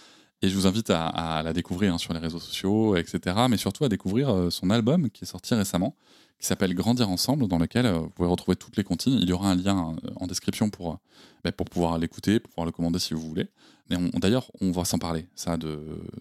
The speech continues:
dans l'épisode de pourquoi est-ce que c'est important de, de commander le, le C D. Et si, si vous voulez, Mathilde, elle, elle fait des comptines, moi, que j'aime beaucoup parce qu'elles vont, bien entendu, euh, alors je suis totalement biaisé,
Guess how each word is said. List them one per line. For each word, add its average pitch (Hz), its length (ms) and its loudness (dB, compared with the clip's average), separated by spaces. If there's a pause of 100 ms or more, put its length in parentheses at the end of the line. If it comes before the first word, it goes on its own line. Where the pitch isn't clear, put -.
(200)
dans 90 100 2
l'épisode 92 320 0
de 95 80 -2
pourquoi - 380 -4
est-ce 92 100 -2
que 98 80 -8
c'est - 140 -8
important - 400 -6
de, 78 280 -8
de - 100 -16
commander 87 340 -4
le, - 140 -10 (120)
le - 60 -14
C - 160 -4
D. 107 160 -2 (600)
Et 101 140 2
si, - 220 -2
si - 140 -2
vous 104 40 0
voulez, 127 140 4
Mathilde, 127 360 0
elle, 92 200 2
elle - 80 -4
fait - 120 -4
des 113 100 0
comptines, 120 300 0
moi, 120 120 4
que 113 100 -2
j'aime 98 180 4
beaucoup 113 280 -2
parce - 180 -2
qu'elles 101 360 2
vont, 98 280 2
bien 87 180 2
entendu, 104 460 0 (120)
euh, 80 240 -4
alors 80 140 -10
je - 60 -18
suis - 100 -16
totalement 92 340 2
biaisé, 92 320 2